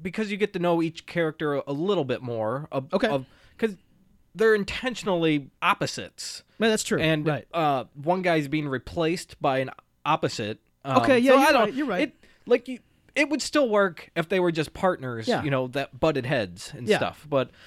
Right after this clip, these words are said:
Speaker 1: I, I like, I like it this way, the dynamic they have.
Speaker 2: Okay.
Speaker 1: Um, I think it just adds a little more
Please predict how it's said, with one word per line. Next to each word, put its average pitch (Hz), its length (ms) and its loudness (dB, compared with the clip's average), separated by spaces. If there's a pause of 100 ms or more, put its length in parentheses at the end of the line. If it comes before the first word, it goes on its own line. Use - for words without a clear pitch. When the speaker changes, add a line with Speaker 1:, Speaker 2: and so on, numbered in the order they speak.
(140)
Speaker 1:
I, 202 140 -4
I 233 120 4
like, 247 340 2
I 220 100 4
like 160 260 2
it 131 200 -8
this 131 220 -8
way, 107 160 -2
the 120 100 -6
dynamic 120 500 -2
they 113 140 -6
have. 104 340 -4
Speaker 2:
Okay. 208 200 0 (120)
Speaker 1:
Um, 107 400 -2 (240)
I 170 40 0
think 202 120 2
it 185 60 -2
just 170 160 -4
adds 156 220 0
a - 20 -4
little 139 220 0
more 131 260 -2